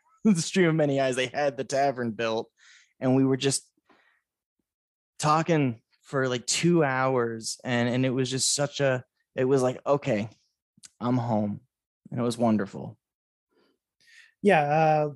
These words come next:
Speaker 2: friend of the show, Lauren Urban, absolutely wonderful, just the best, the best person. I, I have to ask though, because when you're, anybody who's seen you do these complex character portraits,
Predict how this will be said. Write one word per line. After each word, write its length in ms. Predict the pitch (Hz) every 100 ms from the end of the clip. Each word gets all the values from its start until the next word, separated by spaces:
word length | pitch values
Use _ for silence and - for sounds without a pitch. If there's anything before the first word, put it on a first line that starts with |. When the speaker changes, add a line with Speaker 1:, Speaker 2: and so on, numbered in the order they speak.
| -
Speaker 2:
friend 180 | 196 185
of 80 |
the 60 | 165
show, 260 | - 175 165
Lauren 300 | 160 160 151
Urban, 420 | 147 147 143 151 160
absolutely 460 | 160 - 151 143
wonderful, 640 | 135 131 127 131 127 131 - _ - 180 151 143 131 127
just 260 | 151 135 -
the 280 | 139 127 143
best, 680 | 120 135 127 - - - - _ - - _
the 60 | 160
best 300 | 127 147 -
person. 520 | 143 127 - 131 131 _ _ _ _ -
I, 120 | 247 - 262 -
I 40 | 180
have 160 | 226
to 100 | 240 175
ask 280 | 147 127
though, 160 | 147 135
because 420 | 127 208 185 - - - -
when 180 | 208
you're, 260 | 240 240 233 -
anybody 400 | 196 220 277 302
who's 240 | 233 208 -
seen 280 | - 165 165
you 380 | 160 156 143 - _ _ 139
do 300 | 127 170 180
these 280 | 165 160 131
complex 760 | - - 165 175 - 165 -
character 520 | - - 151 147 - 135
portraits, 920 | - 147 147 - 147 139 - - -